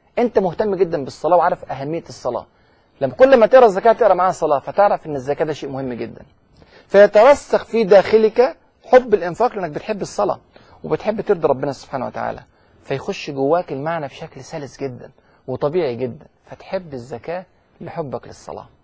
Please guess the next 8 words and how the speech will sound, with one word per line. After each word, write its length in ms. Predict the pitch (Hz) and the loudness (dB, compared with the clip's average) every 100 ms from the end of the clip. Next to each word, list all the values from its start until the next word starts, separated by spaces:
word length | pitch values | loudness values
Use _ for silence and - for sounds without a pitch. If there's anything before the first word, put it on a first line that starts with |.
| _ _ _ _ _ - | _ _ _ _ _ -4
تيجي 200 | 220 226 | -2 0
تلاقي 220 | 226 220 | 6 6
ربنا 260 | 175 175 185 | 6 0 -6
سبحانه 280 | - 175 | -10 -10
وتعالى 400 | 156 147 170 175 165 _ - | -6 -2 -2 -4 -10 _ -6
يوعدك 920 | 147 160 147 143 185 190 - _ - _ _ | 0 0 0 0 0 0 -2 _ -20 _ _
بأن 340 | 123 127 170 165 | -4 -2 -2 -4
يخلفك 920 | 151 - 160 202 - 208 _ - | -6 -6 -2 0 0 -2 _ -20